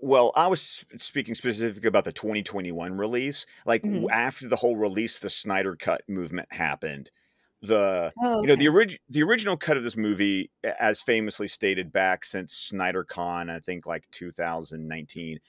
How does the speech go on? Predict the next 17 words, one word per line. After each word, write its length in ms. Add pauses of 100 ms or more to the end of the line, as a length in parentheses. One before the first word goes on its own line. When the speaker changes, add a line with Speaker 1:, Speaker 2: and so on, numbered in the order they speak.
(240)
Speaker 1:
was 120
gonna 140
be, 140
like, 180 (200)
two 360
hundred 320
fourteen 380
minutes. 320
Two 140
fourteen 420
was 120
the 80
Speaker 2:
Oh, 100
Speaker 1:
magic 200
Speaker 2:
okay, 60
okay. 220
Speaker 1:
number. 220